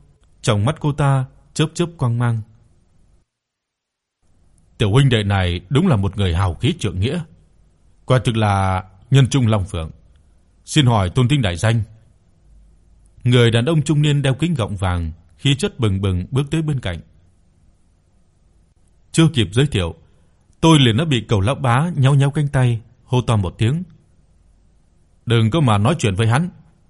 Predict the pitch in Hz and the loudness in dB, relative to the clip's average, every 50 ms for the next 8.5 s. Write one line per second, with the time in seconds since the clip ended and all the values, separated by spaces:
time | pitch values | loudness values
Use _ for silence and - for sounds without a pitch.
0 | _ _ _ - 131 120 107 107 98 92 90 90 87 87 87 - _ _ - - | _ _ _ 0 2 4 4 2 2 2 0 0 -2 -4 -6 -10 _ _ -4 0
1 | 120 131 160 143 117 104 92 - 101 90 85 - 92 87 87 104 113 101 110 120 | 2 2 4 4 2 2 2 0 -2 -4 -4 -4 -4 -4 -2 0 0 2 2 0
2 | 113 - - - - _ _ _ _ - 110 110 98 104 104 104 110 107 - - | 0 -4 -8 -18 -20 _ _ _ _ -2 0 0 2 0 0 0 0 0 -2 -4
3 | - - _ _ _ _ _ _ _ _ _ _ _ _ _ _ _ _ _ _ | -12 -20 _ _ _ _ _ _ _ _ _ _ _ _ _ _ _ _ _ _
4 | _ _ _ _ _ _ _ _ _ _ _ _ _ _ - - 185 180 165 131 | _ _ _ _ _ _ _ _ _ _ _ _ _ _ -4 -2 0 2 4 2
5 | 117 104 101 - 143 - 151 147 143 143 - 98 85 - 131 143 139 120 95 87 | 2 2 0 -4 -4 0 0 0 0 2 0 -2 -2 0 -2 -2 -2 -2 -4 -4
6 | 82 - - - _ - _ _ _ _ _ _ _ - 135 123 127 180 185 135 | -6 -8 -14 -20 _ -20 _ _ _ _ _ _ _ 0 2 2 2 2 0 0
7 | 113 101 - 107 117 139 175 - - 151 147 135 117 110 95 98 113 139 131 110 | -2 -2 -2 -2 -4 -4 -2 -2 0 0 0 0 0 -2 0 0 0 0 0 0
8 | - - - - 104 104 131 156 185 196 | -4 -6 -4 -2 -2 -2 -2 -2 -6 -8